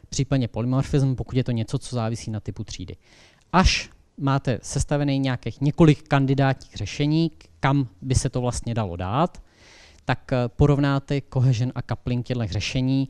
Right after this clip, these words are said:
a podle toho vyberete to, který jako povede k nejmenšímu zesložitění toho systému,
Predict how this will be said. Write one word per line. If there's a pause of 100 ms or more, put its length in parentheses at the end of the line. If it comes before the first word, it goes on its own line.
(160)
a
podle
toho
vyberete
to,
který
jako
povede
k
nejmenšímu
zesložitění
toho
systému,